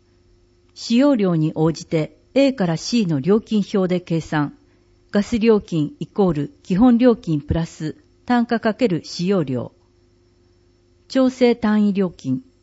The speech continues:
六月から八月のエルエヌジー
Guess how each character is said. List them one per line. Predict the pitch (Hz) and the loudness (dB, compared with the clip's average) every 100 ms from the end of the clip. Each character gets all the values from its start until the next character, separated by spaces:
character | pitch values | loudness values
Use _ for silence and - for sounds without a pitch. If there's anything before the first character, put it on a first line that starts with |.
| _ | _
六 | 190 190 240 | -8 -4 -2
月 | 233 - | -2 -4
か | - 151 | -10 -8
ら | 123 - | -8 -10
八 | - 220 | -10 -4
月 | 214 - 180 | -4 -2 -4
の | 139 - _ _ | -6 -8 _ _
エ | 175 | -2
ル | 240 | 2
エ | 233 | 2
ヌ | 214 208 | 2 0
ジ | - 165 | -2 -4
ー | - | -6